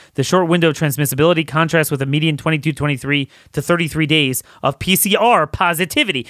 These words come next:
So it could be up to a month. This suggests that fifty to seventy percent, fi-, sorry, fifty to seventy-five percent of the time an individual is P C R positive, they are likely to be post-infectious.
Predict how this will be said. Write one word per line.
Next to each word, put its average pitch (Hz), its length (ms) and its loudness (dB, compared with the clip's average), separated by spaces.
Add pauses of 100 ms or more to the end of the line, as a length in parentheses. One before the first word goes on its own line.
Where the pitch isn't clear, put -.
(100)
So - 100 0
it 165 60 0
could 143 100 -6
be 196 80 2
up 190 100 0
to 208 80 2
a 202 40 2
month. 214 340 0 (580)
This 247 240 2
suggests 277 440 0
that 190 180 2
fifty 311 560 2
to 277 100 4
seventy 254 460 2
percent, 233 680 0 (320)
fi-, 254 240 -2
sorry, 147 340 0 (260)
fifty 269 420 0
to 294 100 4
seventy-five 240 420 2
percent 208 220 0
of 190 100 0
the - 20 -12
time 175 300 2
an 165 140 -4
individual 180 480 2
is - 80 -6
P 208 160 -2
C 208 100 0
R 190 80 6
positive, 139 460 -2 (380)
they 139 100 2
are 135 100 2
likely 143 460 -2
to 165 160 -10
be 139 180 -6
post-infectious. - 1040 -8